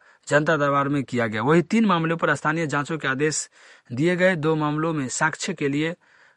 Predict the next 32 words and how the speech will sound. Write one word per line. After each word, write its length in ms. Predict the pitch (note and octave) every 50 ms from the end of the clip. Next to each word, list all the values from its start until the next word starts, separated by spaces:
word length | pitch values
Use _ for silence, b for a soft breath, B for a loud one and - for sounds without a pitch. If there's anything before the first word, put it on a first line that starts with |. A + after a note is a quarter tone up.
| b b _ -
पत्र 280 | E3+ F#3 F3+ - G3
निर्धारित 420 | F3 E3 D3+ C#3 C#3+ D3+ D#3+ D#3+ -
कर 200 | - F#3 F3 - - - -
आगे 240 | C#3+ D3+ D#3 E3+ D#3+
की 120 | - D#3
तिथि 420 | C3+ - D#3 D3 - D#3 B2 G#2 - _ _ _ _ _ _ _ _ _ _ _ _ _ _ _ _ _ _ _ -
मुकर्रर 500 | C3 C3 - E3+ E3 D#3+ F3 F3+ F3 E3+
की 180 | D3 E3 D#3+ C#3
गई। 300 | B2+ A#2+ A2 G2 F2+ - _ _ - C3+
मौके 300 | E3 G3 F#3 - G#3+ G3
पर 180 | G3+ G3 F3
राजस्व 340 | D#3+ D#3+ E3+ E3+ - - F3+
अधिकारी 600 | D#3 D#3+ D#3 E3 - E3 E3 E3 F3 F#3+ G3+ G3 - _ _ _ _ _ _ _ _ _ _ _ _ -
वारगीसा 640 | B2+ C#3 D3 D3+ D3+ D3 E3 D#3+ - G3+ G3+ G3 G3 G3 E3
प्रियदर्शी, 680 | - - E3+ E3+ D3+ E3+ E3+ E3 - - G3+ G#3 A3 - _ _ _ _ _ _ _ _ _ _ _ _ _ _ _ -
एएसआई 680 | F3 G3 G3 F3 F3+ D#3 - - E3+ E3+ E3+ F3 F#3 F#3+ - - - B2
राकेश 640 | B2+ C3+ C#3+ D3 C3 - F3 F3+ F#3+ - - - D3
दुबे 340 | C3+ D3+ D#3+ E3+ F#3+ G3 F#3+ - _ -
मौजूद 320 | C3 C3+ C#3 C#3 C#3+ C3+ - -
थे। 80 | C3+ A#2+
इसी 300 | - - D3 - A#3+ G#3
तरीके 300 | G3 F#3 F3+ F3 F3+ E3+
के 80 | F3 E3
विशेष 300 | E3 D3 - F#3 E3 -
खबर 280 | - D#3 D#3 D#3 D#3+
के 120 | D#3 E3 E3
लिए 140 | E3 E3 C#3
अभी 260 | C#3 C#3+ C#3+ D3+ D3
आप 160 | C#3 C#3 -
अपने 240 | C#3+ C#3 - C#3+ C#3+
मोबाइल 380 | C#3 C3+ C3+ C3+ C#3 D3 D3+ D#3+
में 160 | E3+ F3+ F3+